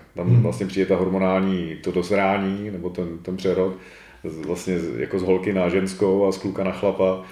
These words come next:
Speaker 2: Jasně,
Speaker 1: A
Speaker 2: hormony, jo, je to, no, to
Speaker 1: a je, je to hotový, no.
Speaker 2: No, no, no.
Speaker 1: Hmm.
Speaker 2: Tak to je taky vlastně velký téma, no. A jako skrz třeba trenéru, to je zajímavý, nebo jako mužská postava v ženském dospívání je strašně důležitá, jo? Ať už je to táta, ale pak to
Speaker 1: Mhm.
Speaker 2: třeba i přebírá třeba trenér, protože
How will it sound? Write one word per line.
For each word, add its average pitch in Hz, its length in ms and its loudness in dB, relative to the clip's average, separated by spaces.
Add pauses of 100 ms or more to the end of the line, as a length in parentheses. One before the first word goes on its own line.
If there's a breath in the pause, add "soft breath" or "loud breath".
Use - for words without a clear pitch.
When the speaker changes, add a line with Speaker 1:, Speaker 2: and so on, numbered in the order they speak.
Speaker 2:
Jasně, 107 320 -8
Speaker 1:
A 87 120 2
Speaker 2:
hormony, 113 260 2
jo, 107 120 -2
je 107 60 -4
to, 117 160 -6 (180)
no, 107 200 -4
to 90 60 0
Speaker 1:
a 92 40 2
je, 90 160 2
je 87 80 2
to 92 140 0
hotový, 90 480 0
no. 76 120 -8
Speaker 2:
No, 113 160 0
no, 110 100 -2
no. 107 60 -2 (200)
Speaker 1:
Hmm. 90 220 -12
Speaker 2:
Tak 120 140 -6
to - 80 0
je 123 60 6
taky 135 180 0
vlastně 151 220 0
velký 117 200 0
téma, 104 380 -2
no. 98 140 -10
A 131 60 -2
jako 139 260 0
skrz 160 260 -2
třeba 175 220 2
trenéru, 117 460 2
to 127 60 -2
je 120 140 4
zajímavý, 123 440 2 (520 soft breath)
nebo 120 120 0
jako 131 140 0
mužská 139 300 4
postava 127 680 2 (360)
v 123 40 -12
ženském 120 360 0
dospívání 117 480 0
je 110 60 -2
strašně 110 340 -6
důležitá, 107 520 -2 (120)
jo? - 160 -2 (380)
Ať 120 120 -4
už 117 80 0
je 120 80 2
to 107 100 -4
táta, 101 340 0
ale 131 340 0
pak 104 160 0
to - 80 -4
Speaker 1:
Mhm. - 40 -2
Speaker 2:
třeba 143 240 2
i 143 100 2
přebírá 135 520 4
třeba 131 200 2
trenér, 123 420 0
protože 107 420 -4